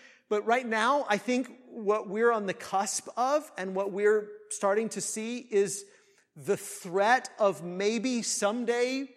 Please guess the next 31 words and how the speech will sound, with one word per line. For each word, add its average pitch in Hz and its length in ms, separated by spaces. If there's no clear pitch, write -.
possibly 247 680
living 226 540
in 208 220
a 196 180
culture 233 640
where 190 200
Christianity 208 960
might 190 400
sort 214 340
of 160 160
be 160 120
persecuted. 139 720
And 190 220
even 247 360
in 226 160
the 202 60
face 226 400
of 139 380
that, 254 480
we 208 140
won't 180 320
bless 151 260
people. - 400
Is 147 80
that 180 140
true? 359 360
In 202 100
the 220 80
face 269 340
of 196 180
that, 226 500